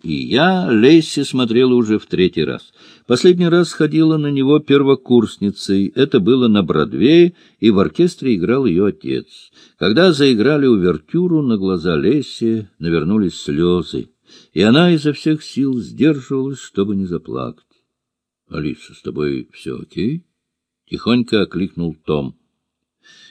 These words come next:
Кузина Тома, Кейт Ноулс, играла роль Таптим, девушки-рабыни, которая пытается сбежать из королевского дворца.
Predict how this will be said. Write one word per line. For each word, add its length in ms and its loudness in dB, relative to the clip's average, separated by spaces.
Кузина 840 2
Тома, 420 0
Кейт 560 4
Ноулс, 760 0
играла 540 4
роль 500 6
Таптим, 580 0
девушки-рабыни, 1300 0
которая 320 4
пытается 560 -2
сбежать 720 0
из 180 -6
королевского 720 0
дворца. 720 -2